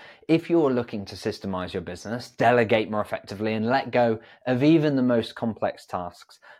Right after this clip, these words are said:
then I've got an approach for you that makes this super easy. You can use it to get any task handed over in less than one hour and done by someone else better and more consistently than you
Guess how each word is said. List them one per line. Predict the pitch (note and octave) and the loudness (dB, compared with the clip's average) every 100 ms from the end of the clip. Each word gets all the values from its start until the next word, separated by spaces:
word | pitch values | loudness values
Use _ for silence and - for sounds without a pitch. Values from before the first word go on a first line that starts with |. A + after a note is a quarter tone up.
| - | -2
then | B2+ B2+ B2 B2+ | 2 4 2 0
I've | C#3+ C#3+ | -2 0
got | - | -2
an | B2 | -6
approach | A#2+ - A2 - | -8 -6 -6 -6
for | G#2 | -10
you | F#2+ G2 - | -8 -8 -8
that | G#2 | -10
makes | G2 G2 - | -10 -14 -14
this | - G#2+ - _ | -12 -12 -14 _
super | - - D#3+ D3 D3 C3 - - | -20 -4 -2 -2 -4 -10 -10 -8
easy. | G#2 E2+ E2 _ - - | -8 -8 -12 _ -20 -4
You | C#3 | -2
can | C#3+ | 2
use | D#3 C#3+ | 2 2
it | C3+ | -2
to | - | -2
get | B2+ - - | -4 -4 -2
any | G3+ G3+ F#3+ | 2 2 0
task | - A2+ A#2 - | 0 -2 -2 -8
handed | - F3+ E3+ D3 | -6 -2 0 4
over | B2+ G2+ G#2 A2 | 4 4 2 0
in | A#2 | 0
less | A#2+ C#3 D#3+ D3+ | 0 4 2 2
than | - D3+ | -4 -2
one | C#3+ C3+ | 0 0
hour | G2+ F#2+ G2 - - - | -2 -2 -6 -8 -12 -4
and | C3 | 2
done | C#3+ C#3 | 4 4
by | B2+ B2 | 4 2
someone | A#2 - F3+ F3 E3+ | 0 -2 -2 0 -2
else | C3+ G#2+ A#2+ - _ _ _ - | -2 -4 -8 -12 _ _ _ 2
better | D3 C3+ D3 C#3+ C#3+ | 2 0 0 0 0
and | A#2 A2+ | 0 0
more | C3 C#3+ C#3+ | 2 2 0
consistently | D3 C#3 - C3+ - - A#2+ F2+ G#2 | -6 -8 -8 -12 -12 -8 -8 -4 -6
than | F#2+ G2 A2+ | -4 -4 0
you | D3 A2 A2+ | 2 2 0